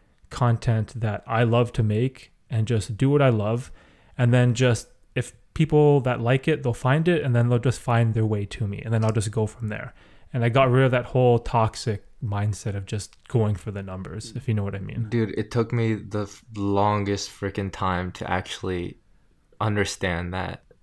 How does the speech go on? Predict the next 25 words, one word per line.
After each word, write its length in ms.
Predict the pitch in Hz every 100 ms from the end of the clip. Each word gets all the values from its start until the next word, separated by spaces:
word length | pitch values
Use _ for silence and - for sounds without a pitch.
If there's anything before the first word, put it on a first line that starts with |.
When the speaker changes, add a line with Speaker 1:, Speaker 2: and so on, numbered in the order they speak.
| _ _ _ _
Speaker 2:
I 80 | 110
don't, 200 | 113 110 -
and 280 | 104 101 - -
I 100 | 107
don't, 160 | 110 - - -
I, 200 | 113 -
I 40 | 113
think 220 | 139 139
it's 140 | 143
just 180 | 156 120
getting 260 | 117 110 98
sick 300 | - 110 123
of, 400 | 104 92 - - _ _ _ _ - -
it's 160 | 110
just 240 | 135 123 -
getting 220 | 131 117
sick 320 | - 107 101
of, 240 | 113 98 98
like, 300 | 90 90 _ _ _ _ _
the 100 | 101
numbers 540 | 92 90 101 101 95 87
and 140 | 87
stuff 340 | - 90 -
like 180 | 85 82
that, 280 | 85 85